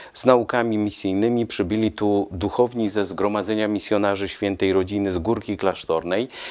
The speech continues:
i był to ksiądz Antoni Kuczera i ksiądz Leopold Kiełczewski. Te nauki księdza Kuczery wzbudziły w Janie Osowskim myśl wstąpienia właśnie do Zgromadzenia Misjonarzy Świętej Rodziny. Była to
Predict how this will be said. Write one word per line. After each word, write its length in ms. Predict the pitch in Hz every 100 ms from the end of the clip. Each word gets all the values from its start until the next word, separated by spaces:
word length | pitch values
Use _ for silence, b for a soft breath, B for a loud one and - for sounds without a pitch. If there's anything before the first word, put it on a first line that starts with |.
| B
i 80 | 117
był 220 | 113 127
to 120 | 120 113
ksiądz 340 | - 107 -
Antoni 420 | 98 95 104 98
Kuczera 600 | 92 98 - 156 135 117 - B B -
i 100 | 107
ksiądz 360 | - 117 - -
Leopold 920 | 90 90 127 123 107 - 101 95 - - -
Kiełczewski. 880 | - 101 95 95 - - - 131 - - B B B -
Te 120 | 127
nauki 560 | 151 190 135 - 156
księdza 360 | - - 92 101
Kuczery 480 | - 113 165 156 139 B B B
wzbudziły 640 | 90 87 135 127 165 156
w 80 | 110
Janie 360 | 123 139 143 135
Osowskim 680 | 120 131 131 - 131 123 - B B B
myśl 540 | 92 131 123 131 113
wstąpienia 760 | 107 - 143 139 127 117 98 92
właśnie 360 | 87 90 104
do 140 | 98 101
Zgromadzenia 600 | 95 104 107 104 107 107
Misjonarzy 540 | 104 - 104 107 98
Świętej 420 | 92 - 92 87 90
Rodziny. 460 | 87 76 73 73
Była 260 | 87 120 120
to 220 | 117 113